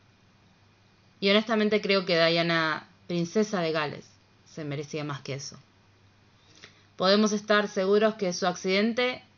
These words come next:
no tuvo nada de accidente. Creo firmemente, luego de una investigación de casi dos semanas, leyendo reportes, entrevistas, etcétera, que Diana temía por su vida, que se sentía sola.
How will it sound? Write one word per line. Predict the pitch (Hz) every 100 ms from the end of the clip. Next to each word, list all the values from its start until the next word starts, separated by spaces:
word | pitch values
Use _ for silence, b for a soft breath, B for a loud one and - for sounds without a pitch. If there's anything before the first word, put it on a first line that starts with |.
| _ _ _ _ _ _ _
no | 196 202
tuvo | 202 240 247 226
nada | 226 196 156
de |
accidente. | 139 143 - 143 139 147 135 143 - _ _ _
Creo | 185 180 190 175 165 170 _ _
firmemente, | - 180 180 180 180 175 190
luego | 175 175 175
de | 170 165 165 151 175 B B B B _ _
una | 214 247
investigación | 247 208 208 185 185 254
de | 240
casi | 208 208 202
dos | 175 208 220
semanas, | 233 196 190 180 175 175
leyendo | 156 175 175 175
reportes, | 160 143 185 170 170 170
entrevistas, | 160 151 160 175 175 160 147
etcétera, | 147 - 180 175 147 165 - _ _ B B B B B _ _ _ _ _ _ _
que | 202 196
Diana | 233 294 294
temía | 247 247 285
por | 254 220
su | 202
vida, | 208 214 156 165 - _ _ _ _ - _
que | 170
se | 160
sentía | 147 160 156 190 185
sola. | - 170 147